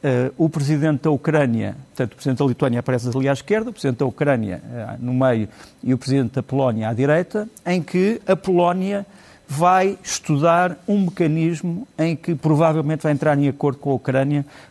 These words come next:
para que haja algum tipo de passagem de cereais ucranianos pelo seu território. Portanto, para já, a tal guerra comercial, eh, parece estar a evitar-se, mas, eh, ainda é muito cedo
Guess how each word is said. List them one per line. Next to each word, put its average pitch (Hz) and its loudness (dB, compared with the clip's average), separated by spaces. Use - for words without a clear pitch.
para 147 4
que - -2
haja 151 2
algum 170 2
tipo - -2
de - -18
passagem 147 0
de - -6
cereais 143 0
ucranianos 135 -2
pelo 139 -4
seu - -6
território. - -8
Portanto, 113 -8
para 151 0
já, 160 2
a 139 0
tal 135 2
guerra 127 0
comercial, 147 -2
eh, 139 -4
parece 139 0
estar 143 0
a 147 2
evitar-se, 151 0
mas, 143 -2
eh, 127 -4
ainda 135 0
é - 0
muito 139 -2
cedo 151 0